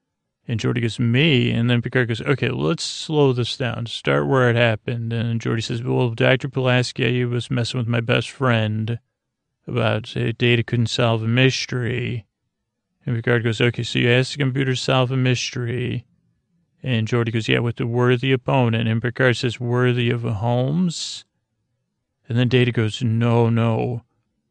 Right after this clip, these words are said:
Worthy of Data," or Geordi says, "Worthy of Data. That's what it is." And Picard says, "Merde," I think, uh, which, uh, is a bad word, I think, in French. Or maybe that's mierda, but, uh, in Spanish. But, uh,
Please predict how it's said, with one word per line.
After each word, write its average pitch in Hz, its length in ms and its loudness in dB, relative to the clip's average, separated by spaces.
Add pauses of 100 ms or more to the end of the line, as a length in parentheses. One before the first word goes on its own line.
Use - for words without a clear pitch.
(260)
Worthy 127 460 2
of 110 200 -4
Data," 127 480 4
or 117 200 2
Geordi 117 460 0
says, - 280 -8
"Worthy 127 400 2
of 113 180 -2
Data. 120 680 2 (380)
That's - 440 0
what 120 160 0
it 113 120 0
is." 113 540 -6 (560)
And 123 160 -2
Picard - 400 0
says, 107 240 -2
"Merde," 127 460 4
I 117 320 2
think, 120 440 -2
uh, 120 140 -2
which, 117 320 -4
uh, 120 160 -2 (720)
is 117 140 -6
a 113 40 -6
bad 120 280 2
word, 131 240 2
I 113 60 4
think, 117 280 -2
in 117 60 -8
French. 131 720 0 (840)
Or 131 80 -6
maybe 123 220 2
that's 117 160 -2
mierda, 113 580 0
but, 123 220 0
uh, 120 400 2 (180)
in 123 100 -4
Spanish. 117 640 -2
But, 127 220 -2
uh, 113 360 0